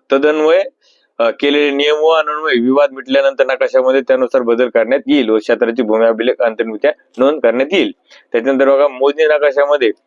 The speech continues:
या कार्यालयाकडील सोळा अकरा एकोणीसशे शहाण्णव चे परिपत्रकनुसार तुटक रेषा, यामध्ये अर्जदार समजा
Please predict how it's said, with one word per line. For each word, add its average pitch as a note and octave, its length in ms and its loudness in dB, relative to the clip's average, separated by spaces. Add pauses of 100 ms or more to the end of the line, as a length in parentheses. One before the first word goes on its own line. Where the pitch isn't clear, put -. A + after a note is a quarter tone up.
(440)
या C3 120 2
कार्यालयाकडील C3+ 800 0
सोळा C3 340 0
अकरा C3+ 220 0 (100)
एकोणीसशे B2+ 360 -4
शहाण्णव B2+ 360 -2
चे B2 120 0
परिपत्रकनुसार B2 800 0 (100)
तुटक B2 280 0
रेषा, A#2 300 0 (440)
यामध्ये B2+ 280 2
अर्जदार B2 340 0
समजा B2+ 300 -2